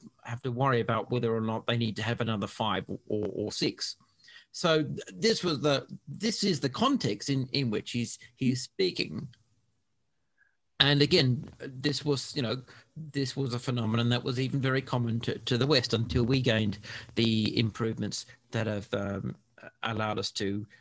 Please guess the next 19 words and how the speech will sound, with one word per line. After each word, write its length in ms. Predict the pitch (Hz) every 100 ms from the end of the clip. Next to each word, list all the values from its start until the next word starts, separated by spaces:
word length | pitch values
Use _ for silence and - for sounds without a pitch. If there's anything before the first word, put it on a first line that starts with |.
| _ _ _ - - -
improve 580 | 123 98 120 113 95 - -
infant 300 | 110 - 104
mortality 480 | - - 113 101 107
rates 260 | 107 -
and 120 | 104 101
child 240 | 107 107
mortality 460 | 110 104 104 98 98
rates. 260 | 98 - - - - -
So 160 | - 180
y-, 180 | 180 -
again, 360 | 175 214 196 135 -
th-, 140 | 165 165
there's 340 | - 156 185 180
a 40 |
huge 360 | 160 226 294 -
context 480 | 156 147 143 135 -
here 80 |
that's 180 | 110 -
being 440 | - 120 113 110